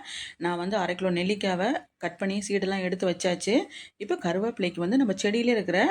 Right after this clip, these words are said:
ந-, கருவேப்பிலை வந்து நம்ம ஃப்ரெஷ்ஷா பறிச்சுக்கலாம். எந்த ஒரு மருந்தெல்லாம் அடிக்காத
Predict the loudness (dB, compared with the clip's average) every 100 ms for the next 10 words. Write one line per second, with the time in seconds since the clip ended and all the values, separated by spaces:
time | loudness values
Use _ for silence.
0 | 0 -4 -4 0 2 2 2 0 2 0
1 | 0 0 2 4 4 2 0 2 4 2
2 | 0 -6 -16 -18 -10 -6 -2 -2 0 0
3 | 2 4 2 2 0 2 2